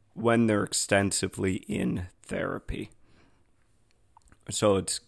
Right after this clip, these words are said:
completely normal. Don't feel awkward switching therapists. Don't feel awkward telling them, "I'm not getting anything out of this." That's okay.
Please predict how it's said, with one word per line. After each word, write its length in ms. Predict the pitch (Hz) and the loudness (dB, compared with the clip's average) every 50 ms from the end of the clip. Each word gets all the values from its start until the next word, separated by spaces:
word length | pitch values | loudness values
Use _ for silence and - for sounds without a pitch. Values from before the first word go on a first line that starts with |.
| _ | _
completely 520 | - - 110 104 - 156 170 160 147 147 139 | -6 -4 -4 0 2 2 2 4 4 4 6
normal. 400 | 120 113 117 117 117 117 110 95 | 6 6 6 6 8 6 4 6
Don't 280 | 92 101 101 107 107 | 6 4 4 4 2
feel 220 | - - 117 110 101 | 2 2 4 6 8
awkward 480 | 98 101 104 - - - 113 95 - | 8 8 8 6 4 0 0 0 0
switching 460 | - - - 107 98 - - 104 98 | -2 0 0 0 0 2 0 0 -2
therapists. 640 | - - 110 101 104 101 90 - - 110 107 - - - - - - - - - - _ _ | 0 2 2 2 2 2 0 0 0 0 0 0 -6 -8 -16 -20 -20 -20 -20 -20 -20 _ _
Don't 240 | 113 139 185 196 - | 2 2 2 2 2
feel 160 | - 180 180 | 4 6 8
awkward 520 | 151 135 135 147 - - 160 160 139 117 | 10 10 8 8 6 2 2 2 2 0
telling 360 | - - 123 120 123 123 123 | 0 2 4 4 4 4 2
them, 260 | 120 120 120 120 117 - - - | 2 2 2 2 0 -2 -2 -4
"I'm 300 | - 135 120 123 131 127 | -2 0 0 0 0 2
not 220 | 127 127 127 - | 2 0 0 0
getting 260 | - - 127 120 113 | 0 0 2 2 0
anything 360 | - - - - - - - | 0 -2 -4 -4 -8 -8 -6
out 220 | - 62 64 67 - | -6 -6 -6 -6 -6
of 60 | - | -8
this." 300 | - - - - - - _ _ _ _ _ | -8 -6 -8 -8 -8 -12 _ _ _ _ _
That's 260 | - 98 110 - - | 2 2 2 4 4
okay. 480 | 120 117 - - - 107 107 127 131 | 2 2 4 4 4 4 4 4 0